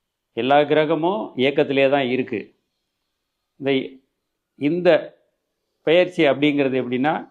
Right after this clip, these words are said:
முந்நூறுலேருந்து முந்நூத்தி முப்பது வரலும் கும்பராசி, முந்நூத்தி முப்பத்தொன்னுலேருந்து முந்நூத்தி அறுபது வரைக்கும் மீன ராசி. So, இந்த முந்நூத்தொன்பதுலேருந்து முந்நூத்தி முப்பத்தோராவது டிகிரிக்கு போற அந்த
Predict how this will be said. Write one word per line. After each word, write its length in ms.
முந்நூறுலேருந்து 600
முந்நூத்தி 300
முப்பது 440
வரலும் 220
கும்பராசி, 560
முந்நூத்தி 400
முப்பத்தொன்னுலேருந்து 840
முந்நூத்தி 380
அறுபது 380
வரைக்கும் 840
மீன 220
ராசி. 340
So, 280
இந்த 140
முந்நூத்தொன்பதுலேருந்து 840
முந்நூத்தி 460
முப்பத்தோராவது 600
டிகிரிக்கு 460
போற 280
அந்த 580